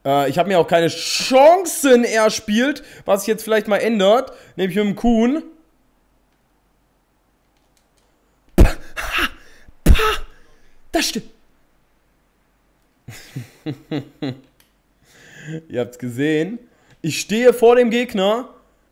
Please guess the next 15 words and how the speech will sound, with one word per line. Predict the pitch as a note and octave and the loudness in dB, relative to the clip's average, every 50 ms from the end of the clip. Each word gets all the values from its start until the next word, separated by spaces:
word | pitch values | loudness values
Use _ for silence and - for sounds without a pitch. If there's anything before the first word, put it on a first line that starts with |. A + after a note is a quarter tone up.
| _ _ | _ _
und | - G#3 A3 | -2 2 2
auf | G3 G3+ F#3 | 2 2 2
einmal | - G3+ A3 A3+ A3 A3 G#3+ G3+ G#3 - - - | 0 -2 0 2 2 2 2 0 -2 -8 -12 -2
werde | C3+ F#3 A3+ A#3 A#3 | 2 2 4 4 2
ich | G#3+ G3+ - - | 0 -4 -6 -10
teleportiert | - - A3+ A3+ - E3+ - - - - - - - - - - F3+ F#3+ A#3 G3 C#3+ B2 - - - - - | -6 -4 0 0 0 2 2 2 2 2 0 -2 -10 -14 -6 0 2 2 2 2 0 -6 -12 -16 -18 -10 -8
mit | C#3+ D3 B2+ - | -8 -8 -8 -8
Kuhn. | - - D#3+ D3+ D#3 F3+ G#3+ C4 - - - - - - - _ | -6 -4 -4 -4 -4 -4 -6 -8 -12 -14 -20 -20 -20 -20 -18 _
Ich | - | -2
werde | D3 F#3+ G3 F#3+ G3 F#3+ F#3 D#3+ - | 0 0 0 2 0 -2 -2 -2 -2
teleportiert | - - A#3 B3 B3 B3 B3+ - - A3 G#3+ G#3+ - - - - B3 B3 G3 D3+ D#3+ G#3 - - - - _ _ _ _ _ _ _ _ - | -4 -2 -2 0 0 -2 0 2 2 2 2 0 -6 -14 -8 -6 -2 0 2 2 2 2 0 -4 -12 -20 _ _ _ _ _ _ _ _ -6
und | F#3 F3+ | -6 -6
stehe | - - G#3+ G#3 F3+ | -4 -4 -4 -2 -2
hinter | E3 G3+ G3+ D3+ B2+ G#2+ | -2 -2 -2 -2 -4 -4
ihm. | G#2 A2 A#2+ D3+ G#3+ | -4 -6 -8 -10 -12